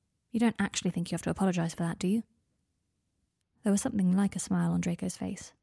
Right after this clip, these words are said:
if only for a few seconds. "No," he said. "I know you don't mind. I was just being polite. In fact, I was hoping I could stay with you for a while." "Yeah," said Harry.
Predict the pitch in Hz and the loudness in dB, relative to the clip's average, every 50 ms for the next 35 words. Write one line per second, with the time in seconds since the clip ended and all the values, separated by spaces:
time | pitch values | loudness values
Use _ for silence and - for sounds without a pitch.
0 | _ - 233 220 262 247 220 190 - 180 180 - 190 185 - 196 - - 180 185 | _ -6 -2 0 4 4 4 4 2 0 -2 0 -2 -2 -2 -2 -4 -2 -2 -4
1 | 190 - - _ _ _ _ _ _ _ _ _ _ _ _ _ _ _ _ _ | -4 -8 -12 _ _ _ _ _ _ _ _ _ _ _ _ _ _ _ _ _
2 | _ _ _ _ - - 202 196 175 165 170 180 175 - - - _ _ _ _ | _ _ _ _ -4 0 2 4 4 4 2 0 -2 -4 -12 -20 _ _ _ _
3 | _ _ _ - 220 - - - 202 - _ _ _ _ _ _ _ _ _ _ | _ _ _ -8 -8 -6 -6 -8 -10 -10 _ _ _ _ _ _ _ _ _ _
4 | _ _ _ _ _ _ - 214 208 214 190 170 - - - - 165 156 156 196 | _ _ _ _ _ _ 0 2 4 4 4 4 2 -2 -2 -2 -2 -2 -2 -4
5 | - - - _ _ _ _ _ _ _ _ - 220 - - 185 - - 185 175 | -8 -12 -16 _ _ _ _ _ _ _ _ -10 -8 -6 -6 -6 -6 -4 -4 -2
6 | - - 175 170 170 165 - - - _ _ _ _ _ _ _ _ _ _ _ | -2 0 0 0 0 -2 -4 -8 -12 _ _ _ _ _ _ _ _ _ _ _
7 | _ - 247 247 294 294 269 - 240 247 247 294 285 294 240 208 - 208 - - | _ 6 6 8 8 8 6 4 0 0 0 0 2 2 2 2 2 0 -2 0
8 | 247 240 202 175 180 175 - - 175 175 175 180 185 196 - _ _ _ _ _ | 2 2 2 2 0 -2 -2 0 0 2 2 0 0 -4 -6 _ _ _ _ _
9 | _ _ _ _ _ _ _ _ _ _ _ _ _ _ _ - 247 247 185 160 | _ _ _ _ _ _ _ _ _ _ _ _ _ _ _ 0 2 4 4 2
10 | 170 - _ _ _ _ _ _ - - 196 180 170 175 175 185 180 | 0 -6 _ _ _ _ _ _ -12 -8 -8 -6 -4 -4 -4 -6 -6